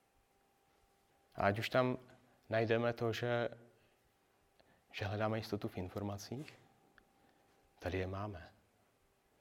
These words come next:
Informace, které jsou stabilní, nezmění se.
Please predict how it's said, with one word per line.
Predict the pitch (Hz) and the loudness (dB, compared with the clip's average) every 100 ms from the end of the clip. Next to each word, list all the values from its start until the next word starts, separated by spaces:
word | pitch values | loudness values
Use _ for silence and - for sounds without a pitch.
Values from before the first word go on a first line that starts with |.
| - - _ _ _ - | -20 -20 _ _ _ -10
Informace, | 95 104 98 - | -6 -4 -4 -4
které | 101 - 95 95 | -4 -2 -2 -2
jsou | - 101 95 101 98 | 0 0 2 -2 -4
stabilní, | - - 92 98 98 98 95 95 - 95 | -8 -6 -2 0 2 2 0 -2 -6 -6
nezmění | 92 - 95 90 87 90 | -4 -4 -4 -4 -6 -10
se. | - | -14